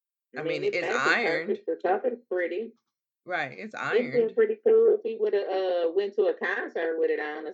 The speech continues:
Speaker 1: something. The after party, I'd been like, "Oh, okay." You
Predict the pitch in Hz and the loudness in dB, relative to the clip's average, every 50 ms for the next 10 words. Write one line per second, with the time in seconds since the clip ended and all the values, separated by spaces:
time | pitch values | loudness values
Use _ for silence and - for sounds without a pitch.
0 | - 160 151 151 156 156 196 233 220 _ _ _ _ _ _ _ _ _ _ - | -10 -10 -10 -10 -10 -12 -14 -20 -20 _ _ _ _ _ _ _ _ _ _ -10
1 | 135 117 - 175 247 - - - - 196 180 - - - - - 214 214 214 214 | -8 -6 -6 -6 -6 -6 -8 -8 -4 -4 -2 -2 -2 -2 -4 -4 -4 -6 -6 -8
2 | 233 - - 349 320 - 262 254 - 190 175 175 180 202 208 208 _ _ _ _ | -8 -10 -10 -8 -4 -4 -4 -4 -4 -6 -6 -6 -6 -8 -12 -18 _ _ _ _
3 | _ _ 156 | _ _ -18